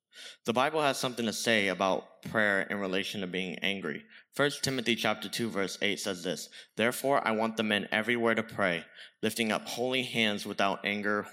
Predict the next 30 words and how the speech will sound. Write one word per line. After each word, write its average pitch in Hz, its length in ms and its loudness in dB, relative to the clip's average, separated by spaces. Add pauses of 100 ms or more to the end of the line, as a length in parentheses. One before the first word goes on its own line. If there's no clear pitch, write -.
or 98 100 -2
disputing." 85 640 -6 (600)
But 104 80 0
that's 120 200 2
just 117 260 -2
it. 101 200 2 (580)
I 104 80 2
was 120 300 2
angry. 101 500 2 (400)
So 127 380 0
angry, 117 380 0
in 113 100 0
fact, 117 360 0
that 101 240 0
I 110 80 2
didn't 131 160 -2
want 131 100 -2
to 127 40 -4
be 117 120 0
a 110 40 0
Christ 117 420 -2
follower 92 440 0
anymore. 85 520 -6 (440)
What's 131 240 2
the 160 80 0
point 120 340 2
in 104 100 -2
following 123 480 -2
a 120 60 2
God 98 480 2